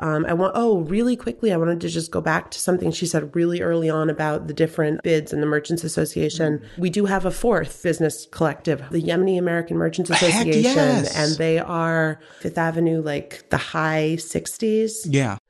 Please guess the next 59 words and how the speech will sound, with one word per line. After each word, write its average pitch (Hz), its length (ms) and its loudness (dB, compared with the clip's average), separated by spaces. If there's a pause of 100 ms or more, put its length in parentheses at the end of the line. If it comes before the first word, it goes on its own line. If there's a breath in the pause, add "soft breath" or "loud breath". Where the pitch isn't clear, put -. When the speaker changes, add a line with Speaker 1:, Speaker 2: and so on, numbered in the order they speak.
(120)
Speaker 1:
They're 175 120 0
actually 185 300 -2
a 170 40 -2
group 165 180 -2
that - 100 -8
formed 165 220 0
out 160 100 0
of 151 80 -4
the 156 60 -4
bodega 170 380 0
strike 151 420 -2
that 147 240 -2
followed 147 380 -2
the 151 180 0
Muslim 170 420 0
ban. 52 480 -2
Speaker 2:
Really? 131 680 2
Speaker 1:
That's 160 220 -2
one 165 140 2
of 156 40 2
the 151 60 -2
ways 147 220 -2
that 147 160 -6
the 147 280 0
Yemeni 151 300 0
business 170 320 0
community 147 360 0
has 143 180 -2
been 151 160 2
really 143 180 0
active, 139 640 0
and 151 160 -2
they 156 100 2
do 156 160 0
work 151 380 0
in 156 160 -2
conjunction - 480 -2
as 143 140 -2
well 131 240 0
with 135 320 -4
the 147 80 -2
Fifth 131 180 -4
Avenue 135 280 0
Bid 143 180 -2
and - 100 0
the 143 60 -4
Third 139 180 -2
Avenue 143 260 -2
Merchants 151 380 -4
Association. - 580 -4
So, 165 360 2
so 160 240 2
it 160 80 2
is 160 360 0 (160)
a - 80 -2
whole 156 200 2
little 151 160 2
ecosystem, 143 760 -2
yeah. 147 300 0